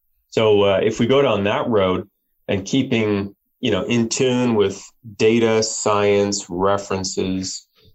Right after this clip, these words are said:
we know because of drug research that you can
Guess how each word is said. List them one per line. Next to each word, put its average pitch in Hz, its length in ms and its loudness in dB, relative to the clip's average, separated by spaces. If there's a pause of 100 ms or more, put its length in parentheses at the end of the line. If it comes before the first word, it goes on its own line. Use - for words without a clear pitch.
(220)
we 117 280 0
know 120 640 2
because 143 460 0
of 98 180 0
drug 85 280 0
research 85 920 -6
that 101 560 0 (180)
you 123 380 2
can 120 600 2